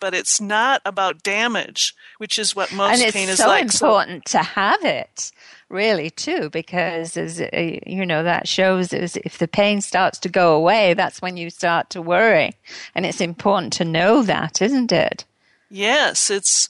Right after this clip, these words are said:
Speaker 1: it's good to have the sensations, and it is a way,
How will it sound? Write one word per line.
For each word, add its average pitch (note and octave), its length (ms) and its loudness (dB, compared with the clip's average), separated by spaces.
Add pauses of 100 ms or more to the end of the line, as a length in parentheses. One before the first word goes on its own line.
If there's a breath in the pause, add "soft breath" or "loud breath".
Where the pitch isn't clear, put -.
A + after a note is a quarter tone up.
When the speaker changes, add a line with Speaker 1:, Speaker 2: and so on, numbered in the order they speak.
Speaker 1:
it's G#3 320 0
good B3 380 -6
to G3+ 200 0
have G#3+ 680 2
the G3+ 100 -2
sensations, G3+ 1200 -2 (720 loud breath)
and G3+ 580 0 (520 soft breath)
it G#3+ 260 2 (720)
is A#3 300 0
a B3 80 0
way, G3+ 720 0